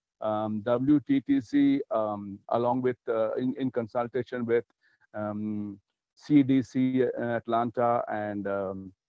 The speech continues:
U N W T O and, uh, World Health Organization, they've come out with protocols on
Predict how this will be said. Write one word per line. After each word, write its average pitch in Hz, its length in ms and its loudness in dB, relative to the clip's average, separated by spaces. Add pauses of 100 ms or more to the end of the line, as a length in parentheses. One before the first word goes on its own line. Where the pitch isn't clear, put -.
(300)
U 127 220 4
N 123 120 2
W 120 320 2 (100)
T 117 200 0
O 113 360 2
and, 104 380 -4
uh, 107 220 -6 (140)
World 117 340 -2
Health 113 200 -4
Organization, 113 840 -6 (480)
they've 131 260 -2
come 135 180 2
out 139 180 2
with 143 200 -2
protocols 147 840 0
on 123 400 0